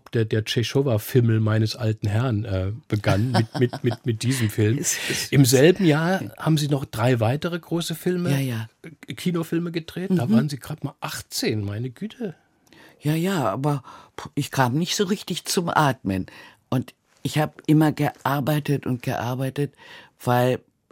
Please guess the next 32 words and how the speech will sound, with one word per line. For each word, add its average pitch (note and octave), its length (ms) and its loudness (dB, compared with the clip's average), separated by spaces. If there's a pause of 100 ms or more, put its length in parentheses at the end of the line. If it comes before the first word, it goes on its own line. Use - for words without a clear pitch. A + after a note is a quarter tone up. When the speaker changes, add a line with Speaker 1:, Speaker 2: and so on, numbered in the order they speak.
Speaker 2:
ich - 180 -12
wollte, A#2+ 480 -2
wenn A#2 280 2
schon, C#3+ 420 0 (320)
dann G#2+ 220 -2
richtig - 500 -10
toll F2 300 -6
sein. D2 400 -8 (760)
Und A2+ 600 0 (560)
ich - 180 -8
bin A2+ 180 0
auch G2+ 200 -6
dann, B2 400 0 (160)
hab A2 160 -4
ich - 220 -12 (640)
während A2 380 -2
der A#2 100 -4
vielen A#2+ 360 -2
Filme, C3 260 0
die B2 120 -4
ich A#2+ 100 -10
gemacht A2+ 420 -4
hab, A2+ 120 -6 (360)
Theater G2+ 440 -2
gespielt, C3 440 -6 (320)
was B2 180 -2
für B2 140 -2
mich A2+ 240 -2
ganz G#2 380 -4
wichtig - 500 -16
war. D2 180 -12 (600)
Weil G#2 340 -2